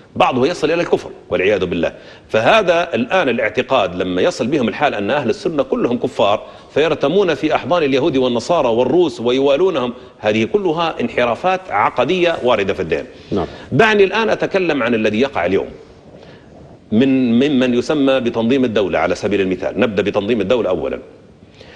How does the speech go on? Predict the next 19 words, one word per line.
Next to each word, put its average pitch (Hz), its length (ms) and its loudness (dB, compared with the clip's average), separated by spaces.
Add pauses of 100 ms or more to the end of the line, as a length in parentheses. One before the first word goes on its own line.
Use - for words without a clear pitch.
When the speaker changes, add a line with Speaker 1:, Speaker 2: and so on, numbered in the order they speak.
(260)
Speaker 1:
الكثير 190 420 2
من 143 120 0
الناس 117 340 0
اليوم 117 360 0 (320)
لما 135 240 0
تقول 151 340 -2
له: 151 360 2
"هذا 123 240 -2 (300)
داعشي" 123 520 2
أو 101 100 0
"هذا 135 180 0
في 104 60 -6
تنظيم 131 260 0
الدولة"، 143 280 0
يظنه 151 300 0
شيطانا 160 420 0
رجيما، 131 400 0 (280)
لا 165 280 4
يكاد، 165 260 0